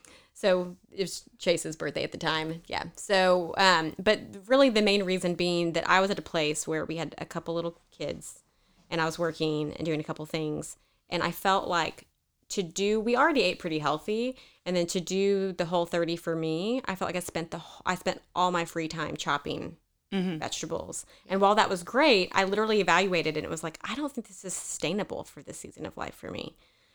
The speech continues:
Speaker 1: Um, personally, I can eat lots of fruits and vegetables and healthy food, but I just felt like, um,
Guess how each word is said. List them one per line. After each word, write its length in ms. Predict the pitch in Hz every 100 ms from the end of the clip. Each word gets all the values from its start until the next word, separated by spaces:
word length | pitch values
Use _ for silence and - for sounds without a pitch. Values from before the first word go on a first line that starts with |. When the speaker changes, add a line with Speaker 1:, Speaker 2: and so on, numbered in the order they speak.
| _
Speaker 1:
Um, 600 | - 170 139 95 90 185 185 _
personally, 720 | - 214 208 185 - - - _ _ _ 175 _ _
I 100 | 180
can 220 | 185 190 -
eat 200 | 202 -
lots 340 | 170 165 165
of 80 | 175
fruits 220 | - 165
and 80 | 165
vegetables 340 | 147 - - -
and 120 | 151
healthy 180 | 147 156
food, 440 | - 156 - - -
but 140 | 170
I 60 | 160
just 220 | 165 -
felt 200 | 160 -
like, 440 | - 147 - - _ _ _ _ _ _ _ -
um, 400 | 175 69 65